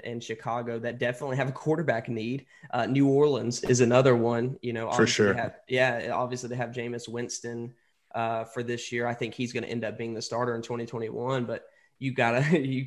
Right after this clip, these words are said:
Speaker 1: I don't think you can, you can trust that to be your, your long-term solution at the quarterback position after Drew Brees. But, you know, there are teams in play for it.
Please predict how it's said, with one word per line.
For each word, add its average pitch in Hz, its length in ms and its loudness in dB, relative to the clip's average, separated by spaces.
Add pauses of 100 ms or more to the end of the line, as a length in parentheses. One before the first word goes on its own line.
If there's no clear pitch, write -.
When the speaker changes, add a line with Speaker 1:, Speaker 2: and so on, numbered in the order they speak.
(140)
Speaker 1:
I 123 80 4
don't 120 160 0
think 131 160 -2
you 120 80 0
can, 113 280 -4
you 117 140 -8
can 113 140 -8
trust 117 300 -6
that 117 200 -4
to 117 80 -6
be 113 420 -8
your, 110 380 -8
your 110 220 -8
long-term 113 640 -8
solution 110 540 -8
at 110 120 -10
the - 60 -14
quarterback 113 440 -8
position 113 460 -6
after 113 200 -8
Drew 113 220 -10
Brees. 131 360 0
But, 113 220 -6 (560)
you 147 120 0
know, 147 100 10
there 147 220 8
are 147 160 8
teams 147 320 -2
in 123 120 2
play 131 280 -2
for 123 300 -8
it. - 60 -16